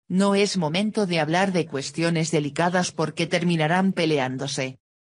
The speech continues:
Riqueza, fuertes inversiones se traducirán en importantes beneficios. Los cambios que realices, hazlos sin precipitación.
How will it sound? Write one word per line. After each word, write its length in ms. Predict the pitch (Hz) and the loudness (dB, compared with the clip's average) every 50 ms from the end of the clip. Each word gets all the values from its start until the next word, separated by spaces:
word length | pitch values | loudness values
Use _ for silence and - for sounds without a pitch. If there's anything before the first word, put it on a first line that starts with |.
| _ _ _ _ _ _ _ - | _ _ _ _ _ _ _ -4
Riqueza, 680 | 165 185 196 180 - 175 160 156 - 147 139 139 143 - _ _ _ | 0 2 2 2 2 -2 -4 -4 -2 -4 -4 -6 -6 -12 _ _ _
fuertes 540 | - - - 175 190 190 - 180 170 - 165 | -10 -4 0 0 0 0 -2 -2 -2 0 0
inversiones 680 | 151 147 139 127 135 143 - 170 180 185 196 190 185 - | 0 0 0 -2 -2 -2 -2 0 2 2 2 2 2 2
se 160 | - 175 151 | 0 0 0
traducirán 720 | - 143 143 135 139 131 135 139 143 147 175 196 208 196 | 0 -2 -2 -2 -2 -4 -4 -4 -2 0 2 2 2 2
en 120 | 160 160 | 2 0
importantes 840 | 156 151 156 147 139 131 - - 175 185 190 185 - 190 190 165 196 156 | 0 -2 -2 -2 -4 -4 -2 -2 0 2 2 2 2 0 0 0 -2 -2
beneficios. 800 | 143 135 139 135 135 - 151 127 - 143 131 131 135 - - - _ _ _ _ _ _ _ _ | -2 -2 -2 -4 -4 -4 -6 -6 -2 0 0 0 0 -2 -4 -10 _ _ _ _ _ _ _ _
Los 360 | - 190 185 175 170 165 - | 0 2 4 4 4 2 0
cambios 480 | - 180 190 214 208 202 220 214 202 - | -2 0 0 2 2 2 2 0 0 0
que 140 | - 190 165 | 0 -2 0
realices, 760 | 160 151 131 147 175 196 190 - - 156 165 196 - - _ _ _ - | 0 -2 -2 0 0 -2 -2 -2 -2 -2 -2 -2 -6 -12 _ _ _ -2
hazlos 420 | - 233 240 - 226 208 175 170 - | -2 -2 0 0 2 2 2 2 2
sin 240 | 196 190 170 165 | 2 2 2 2
precipitación. 920 | - 139 139 - 160 127 147 139 - 131 143 139 151 135 127 123 127 135 | 0 -2 -2 -2 -4 -6 -6 -4 -6 -6 -4 -2 -2 -2 -2 -2 -4 -8